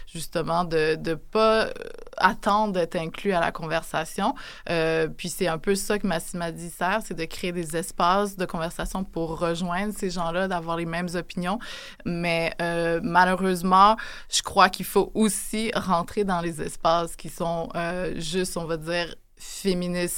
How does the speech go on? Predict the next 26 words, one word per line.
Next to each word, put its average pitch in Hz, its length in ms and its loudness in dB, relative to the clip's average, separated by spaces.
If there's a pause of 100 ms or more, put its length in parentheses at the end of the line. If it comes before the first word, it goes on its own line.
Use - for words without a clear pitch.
(120)
cisgenres, 170 680 2
blancs. 170 540 -4 (100)
Il 196 80 -4
faut 202 320 6
rentrer 185 640 0 (300)
pour 175 140 -2
justement 175 760 -2 (100)
aider 170 360 -4
le 165 60 -6
changement. 165 520 -6
C'est 190 160 -10
pas - 180 -4
en 170 120 2
restant, 165 560 -8 (420)
euh, 160 260 -6 (580)
écarté 185 600 -2
un 165 120 -4
peu 165 180 -6
plus, 185 400 -6
euh, 160 360 -6
à 165 180 -4
l'arrière 175 520 -2
ou 170 80 -8
dans 170 140 -4
notre 170 220 -10
coin 196 300 -2